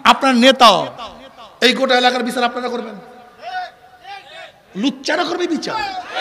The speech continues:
ডাকাতরা করবে বিচার, খুনিরা করবে বিচার, বদমাশরা বিচার করবে। আপনারা হেদায়া পড়ছেন কেন? কিতাবুল আহকাম পড়ছেন কেন?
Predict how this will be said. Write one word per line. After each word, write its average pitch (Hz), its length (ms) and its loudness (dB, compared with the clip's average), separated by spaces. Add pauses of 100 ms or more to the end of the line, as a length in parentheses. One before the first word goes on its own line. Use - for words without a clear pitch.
(140)
ডাকাতরা - 440 6
করবে 381 200 8
বিচার, 339 340 8 (140)
খুনিরা 403 300 10
করবে 381 220 10
বিচার, 269 340 10 (920)
বদমাশরা 320 500 8
বিচার 392 300 10
করবে। 240 260 6 (1120)
আপনারা 311 220 6
হেদায়া 349 260 8
পড়ছেন 370 340 2
কেন? 285 260 0 (920)
কিতাবুল 339 260 4
আহকাম 320 320 4
পড়ছেন 359 340 -2
কেন? 302 280 0